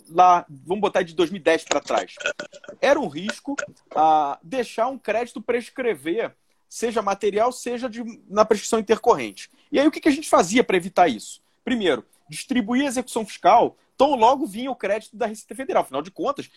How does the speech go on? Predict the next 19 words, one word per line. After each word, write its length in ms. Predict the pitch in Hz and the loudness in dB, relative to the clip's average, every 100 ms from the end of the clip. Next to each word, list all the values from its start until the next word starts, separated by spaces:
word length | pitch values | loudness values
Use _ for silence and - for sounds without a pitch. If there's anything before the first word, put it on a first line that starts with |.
| - | -4
eu 80 | 147 | -2
não 100 | 220 | -2
queria 240 | 175 226 | -2 -2
deixar 300 | 254 226 240 | -2 0 0
fluir 240 | - 196 220 | 0 -4 -6
sequer 340 | 277 - 202 | -6 -2 0
um 140 | 381 | 0
dia 260 | 190 214 208 | -4 -2 -2
do, 180 | 143 147 | 0 0
da 120 | 147 | 0
prescrição 320 | - - 180 | -6 -8 -2
material. 600 | 175 208 220 196 110 82 _ _ 120 | -2 -2 2 4 4 0 _ _ -4
E 40 | |
eu 60 | 123 | -4
precisava 280 | 143 151 | 2 2
interromper 480 | 190 202 196 214 208 | 4 0 2 2 4
isso, 340 | 180 254 - 302 _ _ | 4 4 -4 -8 _ _
e 100 | 214 | 2
aí 260 | 185 262 | 4 2